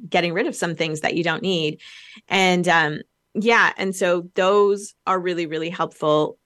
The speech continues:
because not a-, not everyone is gonna work for everyone in the same, at the same time, right? Everyone's in a different season. And so with the seasons, there's a couple different things. There's seasons of life. If you have little kids and your house is messier than it used to be,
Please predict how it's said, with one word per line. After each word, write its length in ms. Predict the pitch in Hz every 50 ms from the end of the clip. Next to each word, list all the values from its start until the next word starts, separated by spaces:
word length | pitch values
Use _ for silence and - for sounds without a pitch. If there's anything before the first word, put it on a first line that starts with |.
| _ _ _
because 240 | - 202 185 196 170
not 160 | 190 185 190
a-, 160 | 190 180 - -
not 240 | - 196 196 208 208
everyone 320 | 202 175 190 170 180 180
is 100 | 180 170
gonna 160 | - 180 170 156
work 160 | 156 160 -
for 160 | - - -
everyone 320 | 170 160 165 156 156 151
in 140 | 151 151 151
the 60 | 151 151
same, 520 | - - 151 147 160 156 151 165 175 - _ _ _ _
at 140 | - 175 175
the 60 | -
same 200 | 175 - 175 170
time, 420 | 165 - - 156 147 - - - 165
right? 240 | 160 160 170 180
Everyone's 340 | - 175 175 180 170 170 170
in 80 | 175 175
a 60 | 165
different 340 | 156 165 160 - 151 147 -
season. 520 | - - 170 147 143 143 - - - - - - - - -
And 180 | - - 190 202
so 140 | - 202 185
with 160 | 175 180 180
the 80 | 180 180
seasons, 640 | 185 - 262 277 269 208 202 185 180 175 175 180
there's 180 | - 175 180 185
a 60 | 190
couple 220 | - 202 190 - 190
different 300 | - 170 - 165 156 -
things. 200 | 151 147 147 -
There's 160 | 160 160 -
seasons 320 | - 208 190 196 208 208
of 140 | 185 170 165
life. 280 | 147 139 160 185 269 -
If 160 | - 208 196 -
you 80 | 208
have 180 | 220 202 196 185
little 200 | 180 185 175 175
kids 420 | - - 190 180 180 180 180 185
and 160 | - - 170
your 100 | 160 165
house 320 | 175 175 165 165 170 - -
is 140 | - 175 -
messier 320 | 160 160 160 - 170 170
than 100 | 160 160
it 80 | - -
used 180 | 165 180 180 -
to 40 | 190
be, 220 | 208 214 233 233